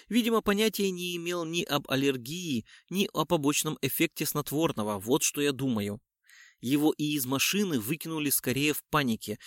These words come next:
нежели по злому умыслу. Знаете, сколько в нашей местности дремучих мест, куда нога человека ступает разве что по пьяни да с дуру? Было бы желание спрятать труп на годы, труда не составит. Верно, Серёга?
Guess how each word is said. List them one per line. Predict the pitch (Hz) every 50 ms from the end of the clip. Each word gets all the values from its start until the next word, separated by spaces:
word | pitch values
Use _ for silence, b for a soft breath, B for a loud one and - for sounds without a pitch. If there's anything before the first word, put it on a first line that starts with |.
| B B B
нежели | - 113 123 131 127 147 160 156
по | - 160 165
злому | 147 127 113 110 110 113 120 - -
умыслу. | 180 180 170 139 - - - - - 214 - _ _ _ _ _ _ _ b b b b b b b
Знаете, | - 107 - 220 262 277 - 226
сколько | 196 - 208 202 185 -
в | 175
нашей | 180 180 170 - 170 156
местности | 165 208 262 - - 180 - - - 123
дремучих | 107 107 120 135 160 185 196 - - 175 - -
мест, | 147 160 170 143 - - B B B B B B -
куда | 131 127 135 143 139
нога | 147 143 135 143 139
человека | - - 131 139 135 143 190 202 - 151
ступает | - - 135 117 - 143 151 151 143 -
разве | 123 139 139 131 135 135
что | - - 143 135
по | - - 131 120
пьяни | - - 117 117 151 170 175 156 139 127
да | 107 101 127 135
с | 120 - -
дуру? | - - 135 147 156 139 113 107 98 - _ _ _ _ B B B B B B B B
Было | 165 165 208 202 196
бы | 190 175 190
желание | 170 156 175 180 185 214 240 247 226 175 139 117 110 110 -
спрятать | - - - - 160 156 - - 143 - _
труп | - 170 180 160 - - -
на | 127 135 151 156
годы, | 151 139 151 156 139 104 110 110 98 - _ _ _ _ _ _
труда | - 220 214 185 170 147
не | 123 117
составит. | 110 - 117 - - 104 98 95 95 - - _ _ _ _ _ _ _ _ _ _ _ _ _ _ _ _ _ _ _ _
Верно, | - 110 175 220 269 254
Серёга? | - - 214 190 156 117 113 104